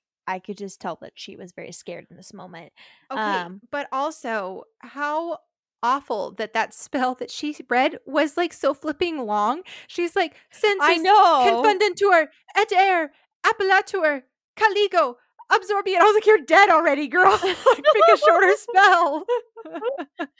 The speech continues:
Speaker 1: Oh my gosh, which is so funny 'cause we've seen, like, Willow do some spells where she's just, like,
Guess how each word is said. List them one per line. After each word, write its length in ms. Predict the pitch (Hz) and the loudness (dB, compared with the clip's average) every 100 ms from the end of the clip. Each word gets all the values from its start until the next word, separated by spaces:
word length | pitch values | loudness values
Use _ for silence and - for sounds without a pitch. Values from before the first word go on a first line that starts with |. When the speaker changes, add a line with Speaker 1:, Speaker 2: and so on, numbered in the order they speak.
| 294 - 539 554 | -20 -16 -14 -6
Speaker 1:
Oh 160 | 349 302 | -6 -2
my 160 | 262 | -4
gosh, 300 | 208 226 254 | -2 -2 -2
which 100 | 311 | -4
is 100 | 330 | -8
so 120 | 381 | -6
funny 180 | - 294 | -6 -6
'cause 200 | 302 320 | -4 -4
we've 180 | 277 285 | -2 -4
seen, 300 | - 247 240 | -6 -8 -6
like, 300 | 254 208 196 - | -4 -6 -6 -14
Willow 680 | - 220 208 196 190 202 | -12 -6 -4 -2 -2 -2
do 200 | 214 214 | -4 -8
some 180 | 214 220 | -8 -8
spells 340 | 208 196 196 208 | -10 -8 -8 -8
where 80 | |
she's 240 | 208 220 208 | -12 -12 -14
just, 160 | 202 | -12
like, 120 | 208 | -12